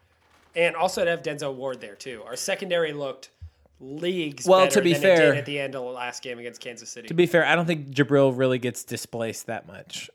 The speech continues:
Speaker 2: whenever, um, Randall's out because they just put body in at the free safety spot. But he did have to play in,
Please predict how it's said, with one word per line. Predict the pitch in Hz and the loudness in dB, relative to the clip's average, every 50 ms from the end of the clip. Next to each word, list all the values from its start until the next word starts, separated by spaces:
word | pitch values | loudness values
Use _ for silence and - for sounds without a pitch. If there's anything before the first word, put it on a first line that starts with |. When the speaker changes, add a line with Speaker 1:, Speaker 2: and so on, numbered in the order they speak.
| _ _ | _ _
Speaker 2:
whenever, | 135 123 113 113 113 110 107 110 107 104 104 101 - - | -10 -8 -6 -6 -8 -6 -6 -8 -8 -8 -8 -10 -12 -12
um, | - 120 117 110 104 104 98 95 104 - _ _ _ _ _ | -12 -12 -10 -10 -12 -12 -14 -16 -20 -20 _ _ _ _ _
Randall's | 185 127 113 113 117 110 107 107 - | -12 -10 -10 -10 -8 -10 -12 -10 -10
out | 107 101 98 - - | -10 -10 -10 -12 -14
because | - 113 - 113 | -14 -14 -12 -10
they | 110 113 110 | -10 -10 -10
just | 107 101 - | -12 -14 -14
put | _ - - - _ | _ -14 -14 -12 _
body | 117 104 104 104 104 104 98 101 | -10 -8 -8 -8 -10 -12 -14 -14
in | 104 104 101 98 104 104 113 _ | -14 -14 -14 -16 -18 -20 -20 _
at | 120 113 - | -16 -16 -16
the | - 98 | -16 -20
free | - - 110 104 | -18 -16 -16 -16
safety | - - 95 - - - - | -16 -16 -18 -18 -18 -20 -20
spot. | - - - - - - - _ _ _ _ _ _ _ _ _ _ _ | -20 -18 -18 -16 -16 -16 -18 _ _ _ _ _ _ _ _ _ _ _
But | - 135 - - | -4 -4 -4 -4
he | - 165 165 | -4 -4 -4
did | 135 120 151 147 127 | 0 2 2 2 4
have | 127 131 123 - - | 2 0 -2 -2 -4
to | 117 | -10
play | - - 120 117 113 107 101 98 - - _ _ _ - | -12 -10 -8 -8 -6 -6 -8 -10 -12 -18 _ _ _ -14
in, | 131 123 117 107 107 113 | -12 -12 -12 -12 -14 -16